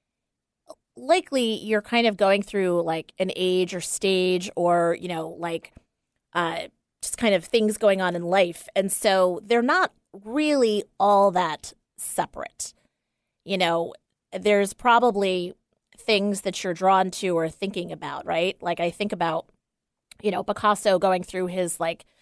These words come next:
blue period or cubism or, you know, like, different artists going through periods where they're collecting these ideas and trying things out and,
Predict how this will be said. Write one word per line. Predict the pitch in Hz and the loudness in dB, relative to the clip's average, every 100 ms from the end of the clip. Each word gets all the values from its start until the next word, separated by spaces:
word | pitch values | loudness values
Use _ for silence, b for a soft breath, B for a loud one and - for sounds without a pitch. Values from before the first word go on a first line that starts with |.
| _ _ _ - | _ _ _ -4
blue | 220 226 | 0 0
period | 208 196 165 160 | 2 2 2 0
or | 175 165 | -2 -2
cubism | - - 247 196 175 160 156 - | -6 -4 0 2 2 -2 -2 2
or, | 180 180 175 175 b b b | 6 6 4 0 b b b
you | 208 | -2
know, | 185 | 0
like, | 180 185 - | 0 -2 -2
different | 226 - 214 | -2 0 2
artists | 208 196 185 - | 4 4 0 0
going | 190 175 | 0 0
through | - 170 | -6 -10
periods | - 269 220 175 165 - | -4 2 4 2 0 -2
where | 190 180 175 170 _ _ _ _ _ _ _ _ _ | 2 4 2 0 _ _ _ _ _ _ _ _ _
they're | - 202 185 175 170 _ _ _ _ _ - | 0 2 4 2 0 _ _ _ _ _ -4
collecting | 220 208 202 214 | 2 2 2 -2
these | 202 190 | -2 0
ideas | 185 180 190 185 180 | 2 2 2 2 2
and | 160 | -4
trying | - 175 180 175 | -2 2 2 -2
things | 175 170 175 | -8 -6 0
out | 175 170 175 | 2 2 0
and, | 170 160 | -2 -6